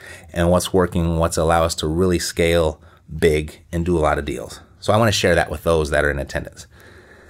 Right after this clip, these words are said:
Then we're going to, uh, we'll break for lunch and then resume in the afternoon our normal mastermind format where each attendee will be able to share one thing with the group that's working for them. So everyone can benefit and take this one thing from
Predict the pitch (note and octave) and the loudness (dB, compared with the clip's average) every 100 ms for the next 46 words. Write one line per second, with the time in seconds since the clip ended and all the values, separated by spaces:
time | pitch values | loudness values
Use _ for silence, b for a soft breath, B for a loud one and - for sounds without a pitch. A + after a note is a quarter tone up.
0 | b b b b - B2+ C3 B2+ B2 A#2+ | b b b b 2 4 6 6 6 4
1 | A2+ A#2+ A2+ G2+ F#2 F2+ G2+ G2 G#2 B2+ | 4 6 8 8 6 2 2 4 6 6
2 | A#2+ F3 - - - G2 G2 G2 A2+ A#2 | 6 6 0 -10 -6 2 4 6 6 6
3 | A2 A2+ F3+ C#3+ C#3 D#3+ - G#2 G#2 A2 | 6 6 8 8 6 4 2 2 4 4
4 | - A#2 G2 D#3 - B - F#2 F#2+ G2 | 2 4 4 2 -2 B 0 4 6 6
5 | A#2 B2 G2+ F#2+ - B2 B2 B2+ - F2 | 6 4 4 2 0 2 2 2 2 2
6 | E2 G#2+ - - F2 E2 - G2+ B2+ A2+ | 4 2 -2 -4 0 2 0 -4 -2 -2
7 | G2+ - A2 A#2 E2+ G2 A#2+ G2 F#2 F2+ | -2 -2 0 2 0 0 -2 -2 0 2
8 | F2+ F2+ - E3 D3+ G#2 A2 - B B | 2 0 0 4 6 6 6 0 B B
9 | B D#2+ G#2+ F#3 F#3 - G#2 F#2+ G2+ F2 | B 0 4 4 4 2 4 2 2 0
10 | E2 G2 - - A2+ G#2+ G#2+ G2+ F2+ F2 | 2 0 0 -2 0 2 2 2 0 0
11 | D2+ - - - - - b b b - | 0 -4 -20 -20 -20 -20 b b b 2
12 | F#2+ - F#2 G#2+ G#2+ G#2+ G2+ A2 A2 G2+ | 2 4 2 2 0 0 0 2 2 2
13 | F#2 - F2+ - G#2+ G#2 G2+ G2+ E2+ G2+ | 0 0 -4 -2 -4 0 -2 0 0 2
14 | F#2+ - F#2+ F2 F2 E2 D#2+ | 0 0 0 0 0 -2 -2